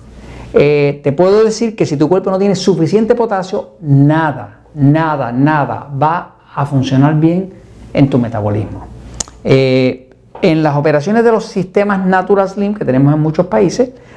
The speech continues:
usamos un potasio que nosotros llamamos Catsorb. Catsorb es una forma de potasio que es bien absorbible, es un, una, un formato de, es un tipo de citrato de potasio, este es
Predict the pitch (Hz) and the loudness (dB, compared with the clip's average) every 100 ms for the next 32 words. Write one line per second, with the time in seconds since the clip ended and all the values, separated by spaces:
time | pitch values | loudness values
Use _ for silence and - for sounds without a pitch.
0 | - 139 156 160 175 180 185 180 156 190 | -4 0 2 2 2 2 0 -2 -4 -6
1 | 160 127 139 143 147 147 160 165 - - | -6 -4 2 2 4 2 0 -4 -12 -20
2 | - - - 127 - - - 226 196 110 | -20 -20 -2 -2 -2 -8 -2 0 2 -2
3 | - - - - - - - - 147 143 | -6 -20 -20 -20 -20 -20 -20 -2 0 0
4 | - 247 220 - 156 180 160 196 190 190 | 2 2 2 0 0 0 0 0 2 2
5 | 190 185 180 175 135 143 156 151 - 175 | 2 0 0 2 2 2 0 -4 0 2
6 | 151 151 139 143 147 160 170 147 143 143 | 2 2 0 0 0 -2 0 2 4 2
7 | 143 156 139 139 135 127 - - - _ | 2 0 2 0 0 -4 -8 -10 -20 _
8 | - - - 147 131 127 127 127 127 127 | -20 -10 0 2 4 2 0 0 0 2
9 | 127 131 143 143 151 151 139 135 131 131 | 2 2 2 2 2 0 0 0 0 -2
10 | - 151 143 151 147 151 143 143 139 131 | 0 0 2 0 0 0 0 0 -2 -2
11 | 127 226 262 - - - - - - - | -4 -8 -10 -16 -20 -20 -20 -4 -2 2
12 | 143 | 0